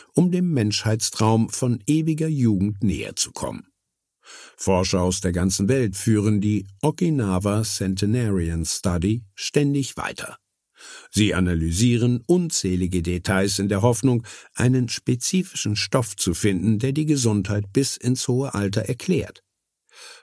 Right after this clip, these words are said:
Das Einfachste wäre, wenn es sich um einen außergewöhnlichen Nahrungsbestandteil handeln würde, den man synthetisieren und in Pillen verpacken könnte.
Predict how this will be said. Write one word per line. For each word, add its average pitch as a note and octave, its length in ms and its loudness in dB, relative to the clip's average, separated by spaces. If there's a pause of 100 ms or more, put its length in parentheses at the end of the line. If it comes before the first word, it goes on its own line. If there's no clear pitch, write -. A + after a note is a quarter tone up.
Das - 160 -6
Einfachste G2 640 2
wäre, G#2+ 460 2
wenn C#3 240 2
es C#3 160 0
sich B2+ 240 0
um A#2+ 160 2
einen A#2+ 280 0
außergewöhnlichen G2+ 1080 2
Nahrungsbestandteil E2 1300 -2
handeln F#2 360 2
würde, G2+ 300 0 (400)
den C2+ 180 -4
man B1+ 300 -6
synthetisieren F#2 1120 0
und G2+ 220 -4
in C3 180 2 (120)
Pillen F#2+ 380 0
verpacken - 560 -4
könnte. - 460 -10